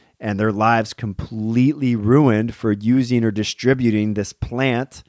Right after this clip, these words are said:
that I now grow in my garden next to fucking tomatoes. But I live in California. If I lived in Texas, a state that prides themselves in their freedom, I'd be locked up.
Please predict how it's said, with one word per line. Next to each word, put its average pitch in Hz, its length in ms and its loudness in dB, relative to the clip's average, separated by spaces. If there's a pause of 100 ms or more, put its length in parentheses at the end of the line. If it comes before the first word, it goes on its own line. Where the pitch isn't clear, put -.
(240)
that 117 100 0
I 113 280 2
now 117 440 2
grow 117 580 0
in 120 200 -2
my 113 220 -2
garden 113 580 0
next 113 220 -6
to 117 120 -6
fucking 107 460 -8
tomatoes. 123 760 0 (1300)
But 240 200 4
I 185 80 6
live 160 140 4
in 147 40 -2
California. 151 480 0
If 101 100 -4
I 117 100 -2
lived 110 200 -2
in 104 80 -6
Texas, 170 640 -4 (460)
a 127 80 -6
state 127 300 -2
that 117 160 -4
prides 131 420 2
themselves 117 480 0
in 113 80 -4
their 107 100 -2
freedom, 135 480 -2 (320)
I'd 139 200 2
be 120 100 2
locked 95 300 -4
up. - 180 -12